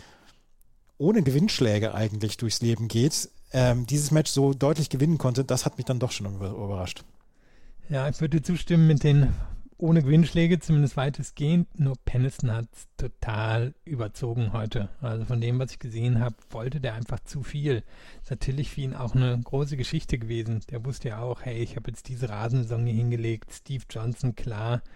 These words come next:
Speaker 2: ist irgendwie so einer der besten College-Spieler aller Zeiten. Peniston war ja auch auf dem College. Nur wird er sich da schon eine fifty fifty Chance gegeben haben. Nur hat gespielt wie jemand, der,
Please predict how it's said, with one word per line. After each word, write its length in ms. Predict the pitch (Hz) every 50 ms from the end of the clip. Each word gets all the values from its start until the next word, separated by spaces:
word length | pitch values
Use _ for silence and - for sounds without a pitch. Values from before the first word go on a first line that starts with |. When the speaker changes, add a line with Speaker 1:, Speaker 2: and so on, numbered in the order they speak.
| - - - - - - -
Speaker 2:
ist 100 | - -
irgendwie 240 | 147 131 117 117 117
so 140 | 117 131 123
einer 240 | 113 123 123 123
der 100 | 117 117
besten 380 | 113 110 120 113 - - - 131
College-Spieler 640 | - - 120 123 120 117 - - - 135 117 113 113
aller 200 | 113 113 110 -
Zeiten. 440 | - - 120 120 131 - - 135 -
Peniston 420 | - 127 123 120 117 - - 123
war 120 | 113 110
ja 100 | 110 113
auch 120 | 120 - -
auf 100 | 135 -
dem 120 | 127 120
College. 420 | - - 123 120 127 131 123 - - - - - - - - - - - -
Nur 720 | - 131 127 123 123 127 127 127 127 127 127 123 120 120 -
wird 540 | 202 202 190 151 131 117 127 139 135 135 156
er 220 | - - 127 127
sich 160 | 113 120 - -
da 100 | 110 107
schon 160 | - - 135
eine 60 | 131
fifty 320 | - - 135 - - -
fifty 320 | - - 143 135 - - 143
Chance 320 | - 123 113 117 - -
gegeben 500 | 135 123 120 110 123 120 127 131 123 101
haben. 480 | 110 117 113 123 135 147 156 160 156 170
Nur 160 | 143 127 110
hat 160 | 117 127 -
gespielt 400 | - 123 - - - 135 139 131
wie 120 | 131 131 123
jemand, 380 | 123 123 127 127 127 123 -
der, 280 | 131 117 113 113 113